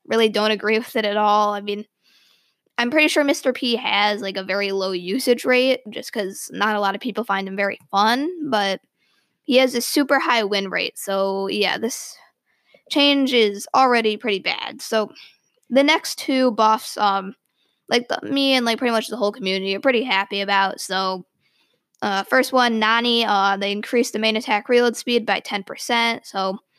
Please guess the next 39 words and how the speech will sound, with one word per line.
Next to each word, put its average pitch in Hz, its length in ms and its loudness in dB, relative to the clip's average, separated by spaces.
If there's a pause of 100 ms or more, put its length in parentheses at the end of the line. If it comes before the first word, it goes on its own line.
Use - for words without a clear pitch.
(320)
this, 302 220 0
like, 269 160 2
Nani 294 240 4
had, 254 300 2
like, 208 120 0
a 202 80 -2
really 208 380 2
bad 196 260 0
reload 190 380 -6
speed, 185 340 -2
and 190 220 -2
this - 160 2
really 214 500 0 (380)
helps 262 240 0
her 233 100 0
out, 226 260 4
just 262 140 -10
be 247 120 2
able 233 160 2
to 202 420 -6 (480)
get 262 160 4
off 262 220 2
more 226 140 0
shots 214 500 0
and 196 240 -6
just - 280 -16
tr-, - 280 -16
like, 214 160 -2
be 214 80 0
able 214 100 0
to 214 80 -8
spam 196 380 -2
more, 190 180 -6
which - 160 -8
is 208 200 -4
very 233 440 2 (240)
good 190 300 -2
for 185 120 -8
Nani. 190 540 -2